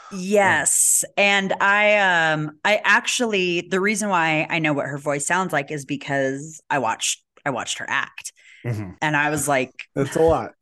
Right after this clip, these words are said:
Speaker 1: Yeah, I've, I mean, I've never seen it, obviously, but,
Speaker 2: Yeah,
Speaker 1: like,
Speaker 2: I was like, "This is"
Speaker 1: weirdly, I think because it's, it's in the context of this kind of comedy thing, like,
Speaker 2: Mm-hmm.
Speaker 1: it doesn't gross me out, I think, because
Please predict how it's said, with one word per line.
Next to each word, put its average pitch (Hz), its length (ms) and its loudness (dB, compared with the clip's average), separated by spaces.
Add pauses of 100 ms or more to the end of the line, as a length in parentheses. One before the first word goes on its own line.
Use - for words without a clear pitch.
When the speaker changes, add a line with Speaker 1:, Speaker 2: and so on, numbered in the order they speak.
(120)
Speaker 1:
Yeah, 135 160 -4
I've, 143 280 0
I 131 120 0
mean, 113 300 -4
I've 120 120 -2
never 110 200 -4
seen 95 240 -14
it, 107 140 -14 (100)
obviously, 104 480 -8
but, 180 60 -2
Speaker 2:
Yeah, 170 200 4
Speaker 1:
like, 110 220 -2
Speaker 2:
I 185 160 2
was 190 160 2
like, 180 140 4
"This 180 200 2
is" 170 300 -2
Speaker 1:
weirdly, 247 1000 2
I 175 140 0
think 214 380 0
because 135 1080 0 (120)
it's, - 800 -6 (180)
it's 135 300 -2
in 135 160 0
the 123 100 -4
context 120 560 -2
of 117 240 -4
this 135 180 2
kind 151 280 -2
of 151 80 -4
comedy 156 720 -4
thing, 165 640 -2
like, 185 300 2
Speaker 2:
Mm-hmm. 202 420 -2
Speaker 1:
it 135 240 0
doesn't 139 460 0
gross 170 360 -2
me 170 140 -4
out, 170 300 -4
I 120 80 -2
think, 120 240 -6
because 117 440 -2